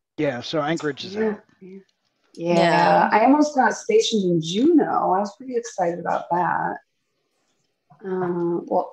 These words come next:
Speaker 2: you know, that, that was, like, my old military wife days. Um, I was pretty st-, I was pretty stoked for Juneau.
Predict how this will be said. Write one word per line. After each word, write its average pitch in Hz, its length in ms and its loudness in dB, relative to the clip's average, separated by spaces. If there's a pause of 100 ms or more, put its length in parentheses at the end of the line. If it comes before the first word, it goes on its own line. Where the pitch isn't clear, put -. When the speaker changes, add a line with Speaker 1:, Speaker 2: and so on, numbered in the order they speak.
(100)
Speaker 2:
you 180 120 -2
know, - 340 -6 (320)
that, 180 160 -6
that 190 100 4
was, 190 200 0
like, 180 160 0
my 170 120 -4
old 160 300 -4 (220)
military 160 520 -4
wife - 280 -6
days. - 420 -14 (480)
Um, 185 880 2 (1300)
I 190 60 -4
was 214 120 0
pretty 262 180 -2
st-, - 240 -8
I 214 100 -4
was 240 140 -6
pretty 349 180 -2
stoked - 280 -6
for 175 100 -2
Juneau. 180 600 -2